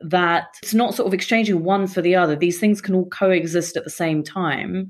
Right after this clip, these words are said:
But it is really important for me to think about body health and, you know, habits that I'm doing. And again, that comes down to things like, I don't know, how much alcohol I drink or how much sleep I'm getting, because all of this stuff adds up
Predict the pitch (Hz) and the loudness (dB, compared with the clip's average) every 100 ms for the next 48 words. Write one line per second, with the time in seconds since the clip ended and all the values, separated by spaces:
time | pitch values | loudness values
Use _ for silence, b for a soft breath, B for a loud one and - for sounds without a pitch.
0 | B 208 214 240 220 185 185 226 233 220 | B 0 2 0 0 -4 0 2 4 4
1 | 196 190 226 220 165 156 170 175 170 165 | 2 2 0 0 -2 -4 -2 0 0 -4
2 | - 196 180 160 160 156 156 - - 185 | -2 0 0 0 2 2 0 -2 0 2
3 | 190 165 160 135 151 180 - - 160 160 | 2 -2 0 2 2 -4 -10 -6 -2 0
4 | 160 160 160 - b 180 165 165 165 214 | 0 0 -4 -10 b -2 0 0 -2 -2
5 | 190 - - 175 160 160 190 165 156 156 | 0 -2 -2 0 0 2 2 2 2 0
6 | 156 180 202 170 165 - 196 180 160 170 | -2 0 2 2 0 -2 -2 0 0 -2
7 | 160 160 165 165 160 160 156 156 156 160 | -2 -4 -2 0 0 2 2 2 0 -2
8 | 190 113 143 151 165 170 - 170 208 196 | -2 0 0 0 0 -2 -2 -2 -2 0
9 | 156 139 131 - - 160 143 147 147 B | 2 2 2 -2 -6 0 2 2 0 B
10 | B - 180 175 - - - 208 240 165 | B 0 2 2 -2 -4 0 0 0 0
11 | 147 139 135 - 135 156 175 185 196 226 | 0 0 -2 -4 -6 -4 -4 -2 0 2
12 | 233 277 240 202 196 - 214 - - 208 | 4 4 4 2 0 2 2 0 -2 0
13 | 190 151 226 170 - | 0 2 2 2 0